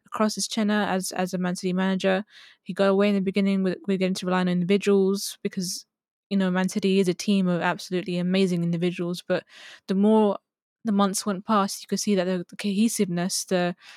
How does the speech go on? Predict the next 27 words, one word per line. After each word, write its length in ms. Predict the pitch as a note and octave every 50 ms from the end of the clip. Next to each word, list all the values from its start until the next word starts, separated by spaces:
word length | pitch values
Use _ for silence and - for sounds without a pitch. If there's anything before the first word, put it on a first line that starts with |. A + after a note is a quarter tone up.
| - - - - _ -
the 200 | G3+ F#3 G3 F#3+
sort 140 | - - G3
of 180 | F#3+ F3+ F3 F#3
reliableness, 800 | F#3+ G3 G3 G#3 G#3+ G#3+ F#3 G3 F3+ F3+ F3+ E3+ F3 F#3+ -
the 140 | - F#3 F3+ -
communication 960 | - - G#3+ G#3+ G#3+ G3 F#3 - - A3 A3 G#3+ - - G3+ F3+ F3 F3 E3+
that 200 | E3+ F3 E3+ - _ _ _ -
teams 320 | - G#3+ G#3+ G3+ F#3+ F3+
about 280 | F#3 F3 F3+ F3 F3 _ _ _ -
that 280 | F3+ G3+ G3 F#3+ -
caliber 360 | - - G#3 G3 F#3+ F3 F3 F3
pos-, 320 | _ - G3 F3 - - - - -
possess, 600 | - G3+ F3 E3 G#3+ G#3+ F#3+ F3+ - - - - _ - - - _ _ -
it's 160 | - G3 -
just 180 | - G#3 G3+ -
absolutely 480 | F#3+ G3+ - - - - G3 - F#3
null 200 | F3+ F#3 F#3+ F#3+
and 120 | F#3 F3+ F3+
void. 400 | F3+ F#3+ F#3 F3 E3+ E3+ - - _ _ _ _ _ _ -
There 160 | - G3+ G3
is 180 | G3+ G#3+ G3+ -
no 320 | G3 F#3+ F#3 F3+ F3 E3+ - _ _ _ _ _ - - _ _ - _
formation 500 | - G3+ G3 F#3 F#3 F#3+ - G3 F#3 F3+
that 180 | F3+ F3 -
we 100 | F3 F3+
know 220 | F3+ F3+ F3+ F3+ F3
that 180 | F3+ F3 -